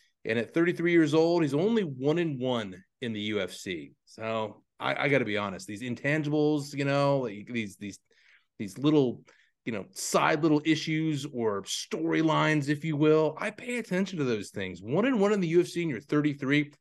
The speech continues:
I question why he's still continuing to fight. And if I'm questioning it, I think he is too.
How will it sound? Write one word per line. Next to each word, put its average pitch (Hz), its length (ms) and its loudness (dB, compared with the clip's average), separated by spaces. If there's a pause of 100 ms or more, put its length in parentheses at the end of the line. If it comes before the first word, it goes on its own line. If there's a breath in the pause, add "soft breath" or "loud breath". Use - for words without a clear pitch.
(120)
I - 140 -18
question 202 480 0
why 147 440 -2
he's 147 300 -8
still 220 240 0
continuing 160 460 0
to 143 80 -4
fight. 143 340 -2 (540)
And 143 120 4
if 135 220 -2
I'm 285 220 4
questioning 139 460 2
it, 120 220 -2 (540)
I 120 80 0
think 120 240 -4
he 95 200 -8
is 82 180 -12
too. - 320 -18